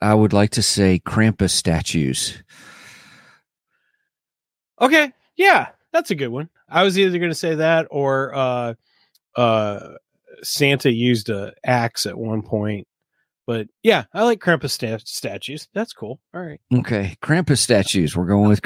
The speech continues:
Speaker 2: I'm
Speaker 1: Krampus
Speaker 2: kinda
Speaker 1: statues.
Speaker 2: getting into the Krampus character a lot more now that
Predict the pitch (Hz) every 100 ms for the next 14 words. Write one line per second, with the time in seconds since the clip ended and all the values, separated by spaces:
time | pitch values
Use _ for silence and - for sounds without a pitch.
0 | 107 95 98 - - 247 254 196 226 175
1 | 196 214 208 175 151 175 175 180 170 147
2 | - - 180 175 - 135 131 120 123 127
3 | - 127 123 120 123 127 _ _ _ _
4 | _ 117 123 131 127 120